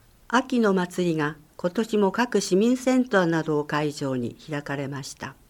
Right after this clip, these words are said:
各地域ごと様々な催しで、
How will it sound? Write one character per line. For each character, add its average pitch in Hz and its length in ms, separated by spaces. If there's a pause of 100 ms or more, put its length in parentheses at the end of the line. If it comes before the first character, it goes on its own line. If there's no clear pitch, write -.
(1120)
各 254 320
地 220 240
域 226 240
ご 208 140
と 175 260 (140)
様 208 360
々 202 220
な 170 80
催 156 380
し 147 160
で、 143 200